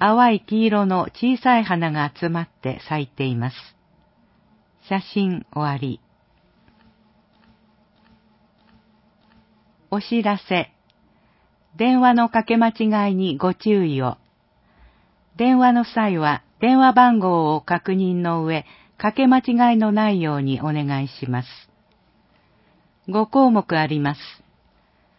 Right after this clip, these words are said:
令和七年度第四回Jアラート全国一斉情報伝達試験を実施。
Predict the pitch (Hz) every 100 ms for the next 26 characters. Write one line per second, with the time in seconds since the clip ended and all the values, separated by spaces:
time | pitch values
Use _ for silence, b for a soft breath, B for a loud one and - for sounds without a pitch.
0 | _ _ _ _ _ - 247 262 226 196
1 | 190 190 190 185 175 165 160 143 - -
2 | 233 240 196 170 202 202 - 180 147 -
3 | - 175 247 254 240 226 220 196 - 156
4 | 147 - 247 254 240 190 - 170 - -
5 | 208 196 156 202 226 226 214 208 202 202
6 | 202 196 196 - - 180 151 127 123 117
7 | 135 127 - 135 127